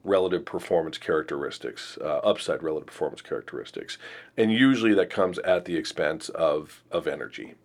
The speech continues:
And, um, you know, it's almost this swap, if you will, of dollars in the, in the gas tank versus dollars at the restaurant or dollars at the, you know, the new jacket or whatever the fashion is these days.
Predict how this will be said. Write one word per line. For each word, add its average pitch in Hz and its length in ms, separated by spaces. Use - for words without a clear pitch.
And, 80 360
um, 87 480
you 127 80
know, 90 80
it's 90 140
almost 120 380
this - 280
swap, 104 560
if 90 160
you 90 100
will, 87 400
of 80 240
dollars 95 600
in 90 120
the, 80 140
in 90 160
the 85 160
gas 90 380
tank 82 400
versus 87 420
dollars 82 400
at 82 100
the 87 80
restaurant 80 520
or 78 60
dollars 80 420
at 76 160
the, 80 280
you - 80
know, 78 60
the 78 120
new 82 160
jacket 80 500
or 80 60
whatever 80 240
the 76 100
fashion 80 440
is 71 160
these 73 180
days. 78 320